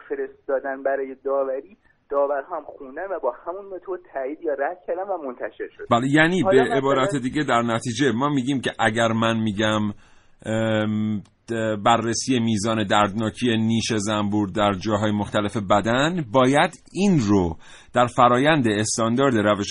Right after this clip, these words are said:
Speaker 2: تحقیق آکادمیک تحقیق کرده باشم و مستندات
Speaker 1: بله.
Speaker 2: تحقیق خودم و نتیجه‌ای که بهش رسیدم رو ارائه بکنم به ایگ نوبل. اونجا دیگه مسئله علمیه، هرچند که
Speaker 1: بله.
Speaker 2: عنوان
Speaker 1: به، به ایگ
Speaker 2: بله.
Speaker 1: نوبل نه.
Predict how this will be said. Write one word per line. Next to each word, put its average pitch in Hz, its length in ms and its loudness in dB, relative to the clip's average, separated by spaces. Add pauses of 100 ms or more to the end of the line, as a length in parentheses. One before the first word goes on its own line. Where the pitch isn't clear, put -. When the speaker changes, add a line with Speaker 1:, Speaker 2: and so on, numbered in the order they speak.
(140)
Speaker 2:
تحقیق 110 360 -6
آکادمیک 110 600 -2
تحقیق 151 500 -8 (200)
کرده 160 380 0
باشم 156 640 0 (380)
و 131 80 2
مستندات 131 720 2
Speaker 1:
بله. 127 80 -2
Speaker 2:
تحقیق 113 520 -4
خودم 160 560 -4
و 127 80 0
نتیجه‌ای 113 400 -2
که 120 100 -8
بهش 113 220 -6
رسیدم 113 420 -6
رو 170 100 -2 (100)
ارائه 120 320 -2
بکنم 180 440 -4
به 170 60 -6
ایگ 147 240 -6
نوبل. 160 380 -2 (340)
اونجا 147 520 4
دیگه 180 200 -4
مسئله 165 360 -2 (100)
علمیه، 127 360 2
هرچند 151 420 -2
که - 80 -4 (120)
Speaker 1:
بله. 135 140 6 (100)
Speaker 2:
عنوان 117 340 0
Speaker 1:
به، - 220 0
به 185 60 4
ایگ - 180 -8
Speaker 2:
بله. 185 100 -2
Speaker 1:
نوبل 196 280 -2
نه. 143 240 -6